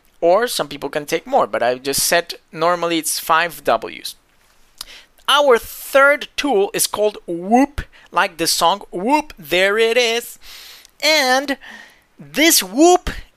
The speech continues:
is also an acronym that it stands for wish, outcome,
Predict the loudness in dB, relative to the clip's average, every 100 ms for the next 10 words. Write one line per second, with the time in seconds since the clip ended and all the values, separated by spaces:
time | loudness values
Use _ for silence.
0 | _ _ -2 -2 0 4 4 4 2 2
1 | 0 -2 0 0 0 0 -4 -14 -20 _
2 | -2 0 0 -4 -2 -2 -2 -4 -4 -2
3 | -2 -4 -12 -8 -6 -2 -2 0 -2 -6
4 | _ _ _ _ _ _ _ _ _ _
5 | _ _ _ 0 0 0 -4 -4 -4 -6